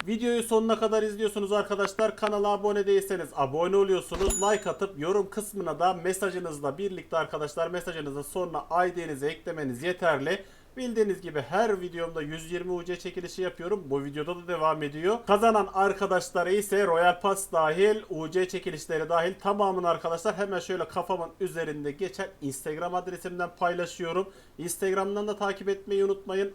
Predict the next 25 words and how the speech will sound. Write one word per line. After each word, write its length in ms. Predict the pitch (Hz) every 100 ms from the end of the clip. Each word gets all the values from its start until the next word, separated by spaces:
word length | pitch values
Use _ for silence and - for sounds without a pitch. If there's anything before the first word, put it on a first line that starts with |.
| -
Kazanan 480 | - 202 196 196 196
kardeşlerimi 640 | 214 196 180 180 170 185
de 60 | 208
oradan 440 | 170 185 190 180 165
açıklayacağım 680 | 151 202 196 202 196 196 208
diyerek 300 | 214 196 190
arkadaşlar 560 | 175 175 175 214 208
fazla 280 | 202 185 180
sözü 240 | 180 180
uzatmayalım. 640 | 180 180 185 170 151 170 170 -
Hadi 260 | 190 180 180
videoya 280 | 175 170
geçelim. 460 | 156 139 151 180 180 - -
İyi 200 | 170 165
seyirler 480 | 165 147 143 143 120
diliyorum 280 | 117 110 110
sizlere. 340 | 110 110 104 - -
<laughs> 220 | 131 -
Merhaba 260 | 240 220 202
arkadaşlar. 800 | 196 202 190 185 226 214 185 147
Yeni 360 | 113 123 143
videoma 320 | 156 160 170 165
hepiniz 500 | 165 170 160 - 151
hoş 220 | 170 -
geldiniz. 560 | 202 190 190 190 185